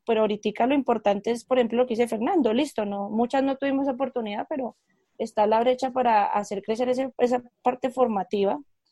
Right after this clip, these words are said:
que de hecho están las oportunidades de, de, así como lo que está haciendo la, Le-, eh, León, lo están haciendo en muchos equipos, yo personalmente lo estoy haciendo con un equipo, entonces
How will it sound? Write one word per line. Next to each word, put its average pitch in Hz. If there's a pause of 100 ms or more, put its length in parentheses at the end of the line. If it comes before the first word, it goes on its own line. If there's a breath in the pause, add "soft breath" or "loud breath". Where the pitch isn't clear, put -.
(160)
que 220
de 196
hecho 233
están -
las 226
oportunidades 196
de, 220 (180)
de, 185
así 196
como 233
lo 240
que 220
está -
haciendo 196
la, 220
Le-, 220
eh, 190
León, 220 (400)
lo 208
están 196
haciendo 233
en 240
muchos 240
equipos, 226
yo 226
personalmente 220
lo 226
estoy 214
haciendo 208
con 208
un 196
equipo, 226
entonces 226